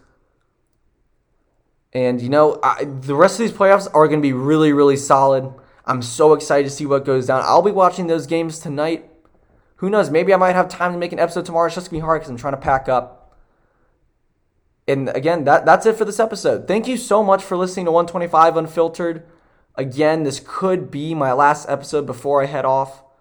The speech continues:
and my last episode for a while. Uh, I, again, I, I want to try and get a couple when I'm out, uh, there, but, you know, when you're on the job, there's not much free time, uh, to just go back and take thirty minutes out and record an episode.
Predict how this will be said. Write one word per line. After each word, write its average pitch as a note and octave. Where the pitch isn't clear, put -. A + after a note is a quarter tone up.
and C3+
my C3+
last D3+
episode D3
for C3+
a B2+
while. C3+
Uh, B2+
I, C3+
again, C#3
I, C3+
I C#3
want C#3
to -
try C3+
and C#3+
get C#3+
a D3
couple D3+
when D3+
I'm D3
out, C#3
uh, C#3
there, D3
but, B2+
you B2+
know, B2
when B2
you're A#2+
on B2
the A#2
job, A#2+
there's A2+
not A#2
much A#2
free B2
time, A#2
uh, A#2
to A2+
just A#2
go C3
back A#2+
and A2+
take B2+
thirty B2+
minutes B2
out A#2+
and A#2+
record A#2+
an A#2+
episode. A2+